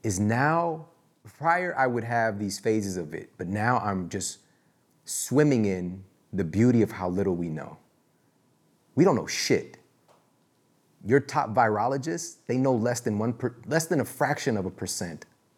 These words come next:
of all the viruses there are, or even about one single virus.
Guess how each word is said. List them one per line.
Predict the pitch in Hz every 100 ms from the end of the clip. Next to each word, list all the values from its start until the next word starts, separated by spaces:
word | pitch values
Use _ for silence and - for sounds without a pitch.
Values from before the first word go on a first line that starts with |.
| -
of | 90
all | 95 87
the | 90 82 - -
viruses | 101 98 92 101
there | - 87
are, | 76 - - _ _
or | 196
even | 196 202
about | 160 180 110
one | 135 165
single | - 156 120
virus. | 95 90 80 - -